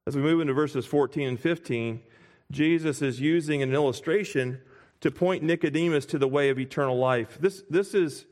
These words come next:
fascinating. Verse fourteen. I, i-, if you don't know the story, you think it's out of place.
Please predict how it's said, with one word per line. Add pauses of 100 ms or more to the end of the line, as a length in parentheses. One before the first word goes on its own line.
(140)
fascinating. (920)
Verse
fourteen. (640)
I, (340)
i-, (220)
if
you
don't
know
the
story,
you
think
it's
out
of
place.